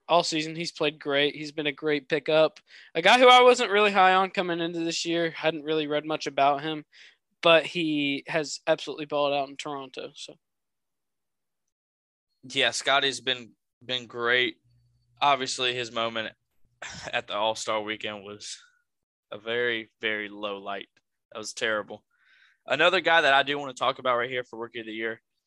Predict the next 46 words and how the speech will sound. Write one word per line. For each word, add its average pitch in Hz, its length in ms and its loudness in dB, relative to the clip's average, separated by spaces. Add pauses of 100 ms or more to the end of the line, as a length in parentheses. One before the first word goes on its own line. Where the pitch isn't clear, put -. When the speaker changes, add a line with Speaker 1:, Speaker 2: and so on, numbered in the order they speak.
(300)
Speaker 2:
he 147 140 0
obviously 147 360 0
isn't 127 160 -4
gonna 123 180 -4
win 120 220 -4
it 123 160 -8
just 120 160 -12
'cause 127 140 -6
of 113 80 -10
his 113 160 -10
role, 113 480 -2 (260)
but 127 160 -2
Ayo 135 420 2
Dosunmu 131 640 -8
for 127 100 -10
the 113 120 -10
Bulls, 127 520 -4 (540)
he's, 147 480 -4 (500)
I've 127 200 -2
talked 143 200 2
about 139 200 2
him 135 80 0
on 131 80 -2
other 123 220 0
episodes. 127 500 -4
He's 127 180 -12 (280)
one 135 160 -4
of 135 40 -8
my 131 80 0
favorite 127 240 -4
players 131 320 -2
in 127 60 -10
the 120 100 -2
league 123 260 -2
right 123 200 0
now 120 180 -2
just 117 260 -12
because 123 240 -6
of 110 100 -10
his 123 200 -4
role. 113 500 -2 (240)
Swiss - 440 -4
Army 143 260 2
knife 135 260 -2
type 135 280 -2 (100)
guy 127 400 2